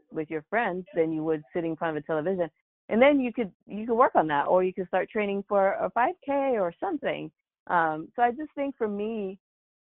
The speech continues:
what has worked has been looking for things that do not add any value to my life, taking those away and adding in things that, uh, make me feel more passionate, make me feel more vibrant.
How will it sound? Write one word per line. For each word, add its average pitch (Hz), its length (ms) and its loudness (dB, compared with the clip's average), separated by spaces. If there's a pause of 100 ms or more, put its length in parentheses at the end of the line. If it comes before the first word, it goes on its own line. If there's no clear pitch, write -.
(300)
what 226 160 0
has 254 120 2
worked 190 360 0
has 185 140 -2 (120)
been 160 380 -6 (420)
looking 285 360 -4
for 233 180 0
things 226 400 -4
that 175 240 -2
do 180 120 -6
not 185 300 0
add 170 180 2
any 175 420 -6
value 160 520 0
to 240 80 -12
my 214 180 -2
life, 220 260 -2 (160)
taking 196 260 -4
those 190 200 -2
away 175 520 -2
and 165 180 -6 (280)
adding 175 320 0
in 165 260 -4
things 165 300 -6 (100)
that, 156 160 2 (440)
uh, 151 200 6
make 165 260 0
me 180 220 -2
feel 170 120 0
more 147 280 -2
passionate, 190 560 -4
make 151 240 -6
me 151 160 -4
feel 156 100 0
more 139 220 0
vibrant. 135 500 4